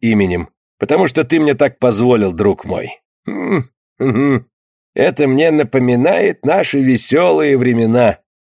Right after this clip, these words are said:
И старичок начал потихоньку смеяться. «Пожалуйста, не церемоньтесь, господин Дюран, вы старше меня. Вы друг этого бедного господина Кернока». И он снова вздохнул, подняв глаза к небу.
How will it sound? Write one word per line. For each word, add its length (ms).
И 100
старичок 580
начал 360
потихоньку 560
смеяться. 640
«Пожалуйста, 500
не 140
церемоньтесь, 680
господин 460
Дюран, 340
вы 120
старше 460
меня. 380
Вы 220
друг 360
этого 260
бедного 460
господина 480
Кернока». 640
И 80
он 140
снова 300
вздохнул, 580
подняв 420
глаза 320
к 120
небу. 380